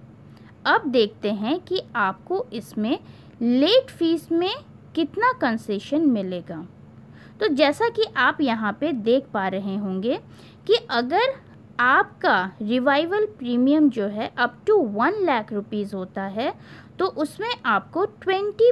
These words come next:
परसेंट का कंसेशन मिलेगा, जिसका मैक्सिमम अगर हम रुपीज़ में कैलकुलेट करते हैं तो वो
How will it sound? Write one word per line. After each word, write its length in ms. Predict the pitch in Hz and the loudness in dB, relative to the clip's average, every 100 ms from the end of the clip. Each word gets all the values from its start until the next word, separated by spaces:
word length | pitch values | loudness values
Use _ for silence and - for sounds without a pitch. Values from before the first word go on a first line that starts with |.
| 494 | 4
परसेंट 460 | 269 233 - 233 226 | 2 0 -2 -4 -2
का 120 | 311 | -2
कंसेशन 680 | 392 277 220 - 196 - 214 | -2 -2 -4 -4 -8 -6 -4
मिलेगा, 600 | 202 180 180 180 254 330 - - - - | -4 -6 -8 -8 -4 -4 -4 -14 -12 -8
जिसका 500 | 214 285 302 - 415 508 - - | -4 -4 -4 0 0 0 -4 -2
मैक्सिमम 680 | 240 247 269 - 370 392 403 | 0 0 -2 -4 -4 -2 0
अगर 240 | 277 240 247 | 0 0 0
हम 180 | 247 220 | 0 0
रुपीज़ 420 | 208 254 294 311 | -2 -2 -4 -2
में 100 | 349 | -2
कैलकुलेट 460 | 339 320 302 311 311 | -2 -4 -4 -4 -2
करते 300 | 320 285 285 | -2 -2 -2
हैं 100 | 262 | -4
तो 140 | 226 | -4
वो 340 | 208 202 320 | -6 -2 -2